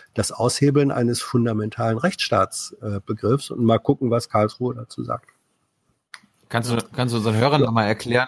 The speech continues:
Speaker 1: Mhm.
Speaker 2: warum Bundestagsfraktionen ein Landesgesetz vor das Verfassungsschutzgericht bringen können?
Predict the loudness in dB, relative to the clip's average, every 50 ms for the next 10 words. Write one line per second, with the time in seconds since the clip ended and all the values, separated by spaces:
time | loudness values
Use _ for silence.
0 | 0 2 2 4 4 4 2 2 2 2 2 0 -2 _ _ _ _ _ _ _
1 | _ 0 0 2 4 2 2 2 2 0 0 0 0 -6 -12 -6 -6 -6 -6 -6
2 | -10 -6 -2 0 0 2 2 2 0 0 0 -2 -4 -6 -10 _ -2 0 2 2
3 | 2 2 0 0 -2 -4 -6 _ _ _ _ _ _ _ _ _ _ _ _ _
4 | _ _ _ _ -4 0 2 4 4 4 4 4 4 2 0 -2 -4 -4 -4 -2
5 | 0 0 0 0 -2 -8 -10 -10 -8 -2 0 0 0 0 -2 -6 -6 -4 -4 -4
6 | -4 -4 -6 -4 -6 -8 -8 -10 -8 -6 -6 -6 -6 -8 -8 -8 -8 -8 -8 -12
7 | -14 -14 -14